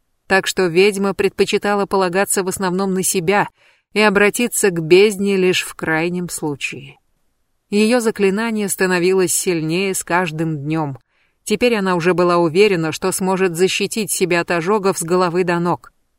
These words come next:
И вот однажды, спустя несколько недель после того, как они со Скади повздорили, Ангербода забралась на стол, босая и одетая лишь в свою самую тонкую льняную сорочку,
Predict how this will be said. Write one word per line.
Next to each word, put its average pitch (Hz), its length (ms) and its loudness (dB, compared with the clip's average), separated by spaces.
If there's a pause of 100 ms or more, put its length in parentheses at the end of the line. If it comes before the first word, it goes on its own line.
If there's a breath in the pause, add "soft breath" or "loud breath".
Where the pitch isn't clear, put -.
(200)
И 208 100 6
вот 262 220 4
однажды, 190 840 0
спустя 214 460 -2
несколько 190 540 -2
недель 175 360 0
после 180 320 0
того, 165 300 -2
как 180 200 -4
они 175 200 -2
со 135 160 -4
Скади 180 420 -2
повздорили, 196 760 0 (420)
Ангербода 226 680 2
забралась 185 580 0
на 165 160 -4
стол, 214 360 -2
босая 190 800 0
и 185 80 -2
одетая 190 460 0
лишь 180 260 0
в - 40 -12
свою 175 300 0
самую 190 520 -2
тонкую 190 500 0
льняную 175 440 0
сорочку, 196 720 -2